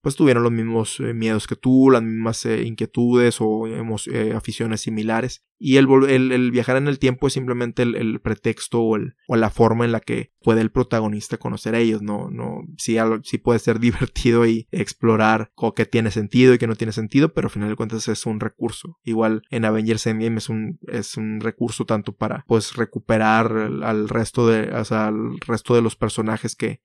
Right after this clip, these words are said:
que perecieron en la, en la película anterior, como el, el explorar unos temas en particular,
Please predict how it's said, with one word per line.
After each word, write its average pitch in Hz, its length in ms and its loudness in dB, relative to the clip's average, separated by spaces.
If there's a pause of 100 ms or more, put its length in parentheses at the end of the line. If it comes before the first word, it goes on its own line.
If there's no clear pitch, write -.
que 113 140 -2
perecieron 113 640 2
en 110 120 0
la, 104 160 -4
en 107 160 -6
la 107 120 -6
película 113 380 -4
anterior, 117 600 2
como 139 420 4
el, 110 240 0
el 107 240 -2
explorar 107 640 -2
unos 110 300 -4
temas 147 340 2
en 120 140 -2
particular, 120 720 4